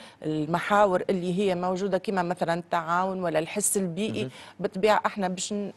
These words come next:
Speaker 1: نشيروا لها، باش نحفزوا تلامذة باش يكونوا، آه، يعملوا لافيتات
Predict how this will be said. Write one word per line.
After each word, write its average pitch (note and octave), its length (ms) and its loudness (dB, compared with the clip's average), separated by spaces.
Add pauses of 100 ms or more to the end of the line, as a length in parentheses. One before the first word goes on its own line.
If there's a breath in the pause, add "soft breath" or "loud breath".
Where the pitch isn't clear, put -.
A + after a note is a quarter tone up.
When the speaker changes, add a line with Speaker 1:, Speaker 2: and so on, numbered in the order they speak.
Speaker 1:
نشيروا G#3 500 2
لها، G#3 420 2 (320 loud breath)
باش F#3+ 200 -6
نحفزوا G#3+ 440 -2
تلامذة A3 600 2 (280 loud breath)
باش G3 200 -6
يكونوا، A3 480 0 (320 soft breath)
آه، D#3+ 800 4
يعملوا F3 760 2
لافيتات G3+ 640 4